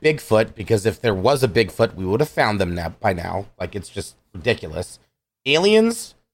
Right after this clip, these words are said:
it's naive of us to believe that we're the only intelligent life in the entire universe. That's just stupid. The universe is infinite. It's gigantic. Of course there's intelligent life.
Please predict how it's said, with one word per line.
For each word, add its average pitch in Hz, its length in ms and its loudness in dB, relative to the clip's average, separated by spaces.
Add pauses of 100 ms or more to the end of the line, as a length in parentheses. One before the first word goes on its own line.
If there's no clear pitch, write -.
(100)
it's - 480 -2 (240)
naive 127 720 2
of 120 160 2
us 139 260 2
to - 100 0
believe 123 340 2
that 120 100 0
we're 117 160 4
the 110 140 0
only 117 200 2
intelligent 113 420 0
life 110 300 0
in 107 60 -10
the 98 80 -2
entire 101 240 -2
universe. 92 420 -6
That's 101 160 -10
just - 160 -16
stupid. 98 480 -10 (440)
The 110 80 -4
universe 107 320 2
is 107 180 -4
infinite. 104 460 -4
It's - 220 -12 (140)
gigantic. 98 600 -4
Of 107 120 -12
course - 300 0
there's - 280 -6
intelligent 90 360 -6
life. 87 200 -8